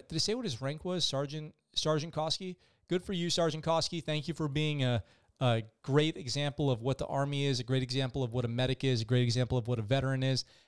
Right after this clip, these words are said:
and coming to the aid of somebody in need. And it just so happened to be at a Walmart. So I wonder if this was, like, a people at Walmart scenario. Uh, let me know, as always,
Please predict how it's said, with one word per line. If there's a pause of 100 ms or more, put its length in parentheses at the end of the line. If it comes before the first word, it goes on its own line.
(100)
and
coming
to
the
aid
of
somebody
in
need. (260)
And
it
just
so
happened
to
be
at
a
Walmart.
So
I
wonder
if
this
was,
like,
a (240)
people
at
Walmart
scenario. (400)
Uh, (360)
let
me
know,
as
always,